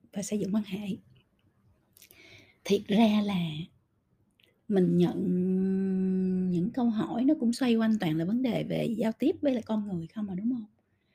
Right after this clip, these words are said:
Đâu có cái gì khác đâu. Bây giờ đọc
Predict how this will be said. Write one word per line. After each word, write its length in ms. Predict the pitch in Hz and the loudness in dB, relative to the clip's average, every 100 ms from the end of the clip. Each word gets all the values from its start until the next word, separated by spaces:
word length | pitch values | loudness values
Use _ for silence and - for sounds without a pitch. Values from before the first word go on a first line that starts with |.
| _ _ | _ _
Đâu 80 | 214 | -10
có 60 | 214 - | -8 -4
cái 140 | 240 | -4
gì 100 | 196 | -4
khác 240 | 202 240 - 220 | -4 -6 -6 -10
đâu. 260 | 202 208 - _ _ _ - - - | -8 -10 -14 _ _ _ -20 -8 0
Bây 120 | 220 | 2
giờ 140 | 190 | 2
đọc 200 | - - | 0 -2